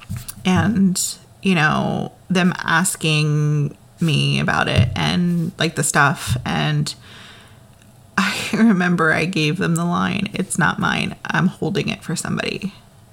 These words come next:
And I, I mean, obviously that's when they whipped out the fucking video and showed me, and then my dad got called and I got my ass reamed.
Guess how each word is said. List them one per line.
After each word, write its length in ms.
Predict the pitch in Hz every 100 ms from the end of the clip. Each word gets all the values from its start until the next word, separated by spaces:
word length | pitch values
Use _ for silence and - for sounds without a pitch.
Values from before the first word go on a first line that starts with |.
| - - - - - -
And 140 | 202
I, 200 | 180 -
I 40 | 202
mean, 160 | 202
obviously 280 | 185 180 170
that's 220 | 160 156
when 100 | 160
they 120 | 147
whipped 240 | 151 143 -
out 240 | - -
the 100 | 147
fucking 540 | 147 147 135 147 151 156
video 420 | 151 - - -
and 120 | 185
showed 280 | - - -
me, 160 | -
and 120 | - -
then 140 | 78
my 140 | -
dad 160 | - 50
got 140 | -
called 320 | - - - -
and 80 |
I 100 | -
got 220 | - - -
my 80 |
ass 360 | - 62 175 -
reamed. 520 | 156 139 - - -